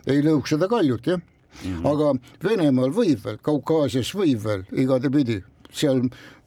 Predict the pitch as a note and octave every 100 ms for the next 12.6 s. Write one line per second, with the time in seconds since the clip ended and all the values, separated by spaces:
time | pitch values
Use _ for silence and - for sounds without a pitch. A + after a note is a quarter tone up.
0 | - C3+ D3+ C3+ C3 C3+ C3+ C3 D3 -
1 | C#3 D3+ C3 G#2+ - F3+ - - A#2+ F#2
2 | D#2+ - _ _ _ _ - - - B2+
3 | B2 A#2+ D#3+ C#3+ B2 - D3 C3 - C3
4 | A2 - - - C3+ B2+ B2 C3+ B2+ B2
5 | A#2 A#2 - - B2 A#2 B2+ A#2+ A#2+ A#2
6 | A2+ A#2 B2 A2 A#2+ B2 A#2+ A#2+ - -
7 | A2+ G#2 G2+ B2 A#2+ C#3 G3 E3+ F#3+ D#3
8 | C3+ C3+ A2+ A2 - - - _ B2+ C#3+
9 | A#2 F3 A#3 A2 G#2 - - - - _
10 | _ _ - C3 - C3 A#2+ - C#3+ B2
11 | - F#3 - A#2 G#2 G2 F#2+ - - -
12 | _ _ - - - D#2+